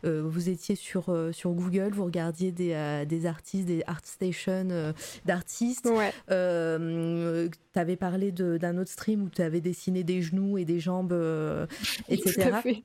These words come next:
Speaker 1: Non, mais c'est, c'est, c'est vraiment intéressant parce qu'on, on, on sent que, et t'as envie de, de transmettre, mais toi-même, t'as envie de, bah, d'apprendre, euh, encore et
Speaker 2: Ouais.
Speaker 1: encore. Et, euh, et, euh, et là, et là, en ce moment,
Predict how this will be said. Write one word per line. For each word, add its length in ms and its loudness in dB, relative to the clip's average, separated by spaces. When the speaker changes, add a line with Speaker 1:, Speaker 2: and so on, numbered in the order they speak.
Speaker 1:
Non, 180 4
mais 140 0
c'est, 540 0
c'est, 260 -2
c'est 140 0
vraiment 240 0
intéressant 480 0
parce 180 0
qu'on, 260 0
on, 240 0
on 140 0
sent 320 -2
que, 240 2
et 140 2
t'as 120 -2
envie 320 0
de, 320 0
de 140 0
transmettre, 680 -2
mais 360 2
toi-même, 720 0
t'as 120 0
envie 340 0
de, 680 0
bah, 140 2
d'apprendre, 440 0
euh, 240 2
encore 400 0
et 80 4
Speaker 2:
Ouais. 80 6
Speaker 1:
encore. 380 0
Et, 280 2
euh, 260 0
et, 260 2
euh, 420 0
et 120 2
là, 320 2
et 140 2
là, 140 2
en 120 0
ce 140 -10
moment, 200 0